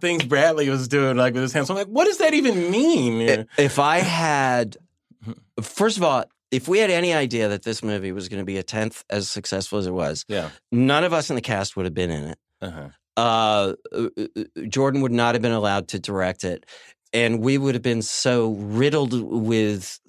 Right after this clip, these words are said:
Speaker 2: fear
Speaker 1: Anxiety.
Speaker 2: and, uh, yeah, and
Speaker 1: Uh-huh.
Speaker 2: anxiety about being sort of, uh, you know, over, overinterpreted. Like, people send me these things about, like, um,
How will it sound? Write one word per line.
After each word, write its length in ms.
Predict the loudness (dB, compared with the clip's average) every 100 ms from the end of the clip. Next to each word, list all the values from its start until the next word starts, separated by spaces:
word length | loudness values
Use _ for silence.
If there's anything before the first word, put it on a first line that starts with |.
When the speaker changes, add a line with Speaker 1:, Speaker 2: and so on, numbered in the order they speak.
| -20
Speaker 2:
fear 380 | -2 2 2 2
Speaker 1:
Anxiety. 600 | 0 2 2 2 0 -4 -2
Speaker 2:
and, 160 | 0 2
uh, 20 |
yeah, 300 | 2 2 2 0
and 120 | 0
Speaker 1:
Uh-huh. 100 | 0
Speaker 2:
anxiety 440 | 0 0 2 2 0
about 300 | 0 0 0
being 220 | -4 -4
sort 220 | -6 -6
of, 140 | -6 -8 -18 -20 -20 -6
uh, 200 | -2 0 0
you 160 | 0 0
know, 240 | 0 -4 -10 _ 0
over, 480 | 2 0 -2 -4 -2
overinterpreted. 800 | 0 0 -2 -4 -2 -2 -2 -6 -12 -6
Like, 200 | -2 -2
people 220 | -2 -4 -2
send 180 | 0
me 80 | 0
these 240 | 0 -4 -2
things 300 | 0 0 0
about, 320 | 0 -2 0
like, 400 | 0 -2 -6 -18 _ _
um, 720 | -6 -2 -2 -2 -2 -6 -8